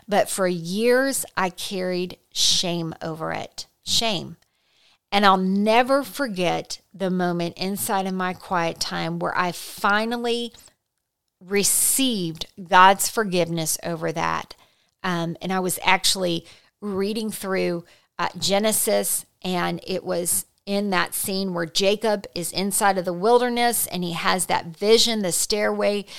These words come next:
uh, to heaven. And he's just, you know, there's a mess inside of his family.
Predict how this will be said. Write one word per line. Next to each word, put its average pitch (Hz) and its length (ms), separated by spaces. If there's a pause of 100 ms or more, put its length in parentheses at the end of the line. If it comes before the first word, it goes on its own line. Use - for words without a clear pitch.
(280)
uh, 165 200
to - 140
heaven. 220 520
And 185 180
he's 185 320
just, 247 800 (640)
you 220 140
know, 196 300 (300)
there's 196 300
a 196 60
mess 208 560
inside 208 420
of 180 120
his 180 220
family. 165 600